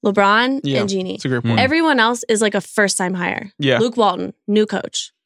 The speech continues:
Speaker 1: Magic Johnson, Rob Pelinka, first time doing a, running
Speaker 2: Front
Speaker 1: a front
Speaker 2: office,
Speaker 1: office.
Speaker 2: yeah.
Speaker 1: All these young Lakers who have not been in the playoffs before.
Speaker 2: Yeah.
Speaker 1: They are the only two with experience in that entire organization.
Speaker 2: Yeah.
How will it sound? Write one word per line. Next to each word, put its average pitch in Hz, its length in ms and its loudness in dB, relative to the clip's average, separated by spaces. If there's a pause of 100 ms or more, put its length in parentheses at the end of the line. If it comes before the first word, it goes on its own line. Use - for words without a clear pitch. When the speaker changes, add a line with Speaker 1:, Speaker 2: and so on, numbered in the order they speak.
(140)
Speaker 1:
Magic 240 280 2
Johnson, 226 320 0
Rob 202 220 0
Pelinka, 196 440 -4 (500)
first 233 300 0
time 214 240 2
doing 190 280 -2
a, 185 120 -2 (200)
running 196 260 2
Speaker 2:
Front - 120 2
Speaker 1:
a - 20 0
front 185 180 0
Speaker 2:
office, 175 180 -2
Speaker 1:
office. - 200 -6
Speaker 2:
yeah. 127 160 -2 (360)
Speaker 1:
All 247 220 4
these 262 240 2
young 226 280 4
Lakers 190 640 -2 (1000)
who 214 140 2
have 196 160 2
not 208 340 2
been 202 160 -2
in 190 80 -2
the 185 80 -2
playoffs 190 420 -4
before. 156 260 -4
Speaker 2:
Yeah. 131 120 0 (260)
Speaker 1:
They 247 120 4
are 294 100 4
the 254 160 2
only 247 340 2
two 226 280 4
with 202 180 2
experience 190 600 2
in 190 140 4
that 180 220 4 (480)
entire 202 560 2
organization. 185 640 -2
Speaker 2:
Yeah. 120 120 -4